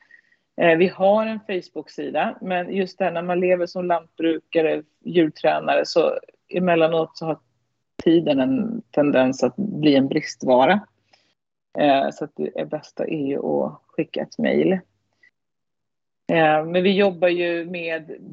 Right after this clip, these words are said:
både teater, film, reklamfilm, T V-serier, så, och vi gör även faktiskt lite besöks-, eh, uppdrag. Jag, idag, precis innan jag blev uppkopplad med er här, så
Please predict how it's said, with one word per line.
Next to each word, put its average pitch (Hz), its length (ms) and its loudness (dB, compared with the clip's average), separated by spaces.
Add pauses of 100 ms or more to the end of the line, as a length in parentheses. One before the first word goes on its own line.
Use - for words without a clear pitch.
(120)
både 170 580 0 (220)
teater, 151 640 -2 (120)
film, 143 640 -4
reklamfilm, 135 1080 2
T 135 240 -4
V-serier, 131 640 0
så, 139 200 0
och 151 220 -2
vi 151 40 2
gör 147 260 2
även 160 600 -2
faktiskt - 360 -12
lite 151 320 0
besöks-, - 880 -2 (200)
eh, 62 320 -2
uppdrag. 170 880 0
Jag, 175 400 2
idag, 185 460 0 (180)
precis 190 420 -8
innan 170 420 -8 (320)
jag 180 280 2
blev 175 140 -4
uppkopplad 165 500 -2
med 175 100 -6
er 233 160 -2
här, 156 180 -2
så 160 220 -6